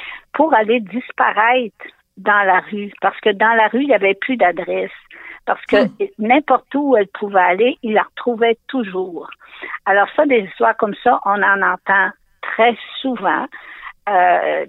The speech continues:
Speaker 1: donc, et finalement, elles, elles s'enfoncent dans la rue parce que rendues
Speaker 2: Hmm.
Speaker 1: là, elles sont tellement exposées parce que rendues dans la rue, c'est peut-être plus le conjoint, mais là où elle va chercher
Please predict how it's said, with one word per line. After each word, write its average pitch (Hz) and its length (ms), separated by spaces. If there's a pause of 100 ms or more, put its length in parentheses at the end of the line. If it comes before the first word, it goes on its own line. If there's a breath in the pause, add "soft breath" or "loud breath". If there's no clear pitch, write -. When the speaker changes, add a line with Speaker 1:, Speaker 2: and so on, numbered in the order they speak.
Speaker 1:
donc, 196 320
et 226 100
finalement, 208 800
elles, 175 240
elles 185 240
s'enfoncent 247 560
dans 170 160
la 170 200
rue 202 280
parce - 180
que 185 100
rendues 190 400
Speaker 2:
Hmm. 170 40
Speaker 1:
là, 254 360
elles 190 140 (100)
sont 190 200
tellement 240 240
exposées 220 580
parce 196 160
que 220 100
rendues 220 340
dans 247 140
la 180 140
rue, 277 260 (200)
c'est 220 180
peut-être 208 200
plus 285 100
le 285 60
conjoint, 214 600 (500 loud breath)
mais 214 240
là 233 340
où 240 140
elle 196 140
va 208 140
chercher - 440